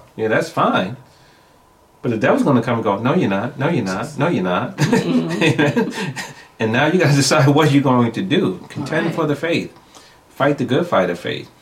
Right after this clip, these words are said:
Speaker 1: Because understand, it's that word that is the basis of your faith that actually is the separator. Amen. And if, and if the devil can steal that word out of your heart, he can steal the faith out of your heart, and he removes the,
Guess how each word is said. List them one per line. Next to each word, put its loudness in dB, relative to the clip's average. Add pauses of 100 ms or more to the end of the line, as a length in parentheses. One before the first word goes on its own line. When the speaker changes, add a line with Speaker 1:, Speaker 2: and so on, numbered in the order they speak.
(200)
Speaker 1:
Because -2
understand, 0
it's 0
that 0
word 0
that -4
is -4
the -8
basis -2
of -6
your -8
faith -8 (680)
that -8
actually 0
is -6 (600)
the -6
separator. -6 (840)
Amen. -2 (340)
And -4
if, -6 (160)
and -2
if -4
the -6
devil 2
can -4
steal -4
that -2
word 2
out 2
of -4
your -2
heart, -4
he -10
can -8
steal -6
the -8
faith -2
out -4
of -8
your -4
heart, -2 (280)
and -4
he -4
removes -2
the, -8